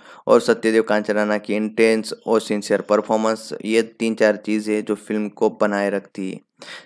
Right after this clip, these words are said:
जहाँ पे इस फिल्म को मिक्स रिस्पॉन्स मिलते हैं, आईएमडीबी पे करीबन छः सौ वोट मिले हुए हैं, जिसमें पाँच पॉइंट छः की रेटिंग हासिल हुई थी दस में से।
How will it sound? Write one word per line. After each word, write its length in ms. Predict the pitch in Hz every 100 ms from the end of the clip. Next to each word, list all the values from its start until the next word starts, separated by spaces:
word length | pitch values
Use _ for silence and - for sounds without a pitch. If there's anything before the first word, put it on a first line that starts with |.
| _
जहाँ 160 | 113 117
पे 120 | 120
इस 120 | 123
फिल्म 240 | 123 120 120
को 340 | - 123 120
मिक्स 300 | 117 117 -
रिस्पॉन्स 340 | 117 113 113 -
मिलते 300 | 110 110 113
हैं, 80 | 107
आईएमडीबी 380 | 110 107 107 107
पे 120 | 107
करीबन 380 | 113 107 107 107
छः 200 | - 107
सौ 200 | - 107
वोट 240 | 107 101
मिले 200 | 104 104
हुए 260 | 107 107 107
हैं, 60 | 101
जिसमें 340 | 104 107 104
पाँच 200 | 104 104
पॉइंट 300 | - 107 -
छः 160 | - 113
की 160 | -
रेटिंग 280 | 113 113 110
हासिल 240 | 101 -
हुई 160 | 98 95
थी 260 | 95 107 -
दस 200 | 98 95
में 160 | 95 90
से। 180 | 90